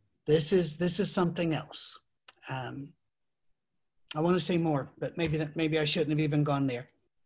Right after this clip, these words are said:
Um, worrying does not help us. Planning does. I, um, I enjoy a book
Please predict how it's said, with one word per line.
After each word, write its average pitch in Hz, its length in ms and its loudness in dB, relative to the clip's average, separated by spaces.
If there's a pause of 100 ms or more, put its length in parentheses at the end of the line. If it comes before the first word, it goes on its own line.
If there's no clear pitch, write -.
(360)
Um, 135 360 -2 (1600)
worrying 196 720 8
does 170 280 2
not 151 180 2
help 175 340 2
us. 123 280 -2
Planning 156 800 2
does. - 480 -2 (1160)
I, 175 180 2
um, 147 380 0 (2000)
I 196 280 2
enjoy 196 500 6
a 175 40 6
book 151 420 2